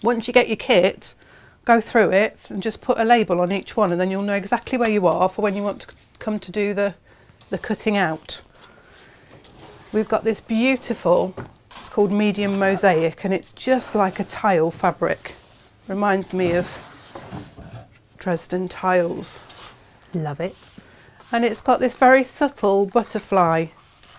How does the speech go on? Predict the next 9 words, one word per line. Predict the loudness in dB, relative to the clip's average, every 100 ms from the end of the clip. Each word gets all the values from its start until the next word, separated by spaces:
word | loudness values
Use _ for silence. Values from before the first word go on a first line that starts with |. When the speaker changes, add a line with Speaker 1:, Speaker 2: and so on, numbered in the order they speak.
| -20 -20 -20 -4
Speaker 1:
print | -2 -2 -2
in | -2
it | 0
there, | 2 4 4 2 -2 -14 -12
and | -4
then | -4
little | -4 -6 -12
butterflies | -14 -12 -4 -2 -2 -2
here. | 0 0 0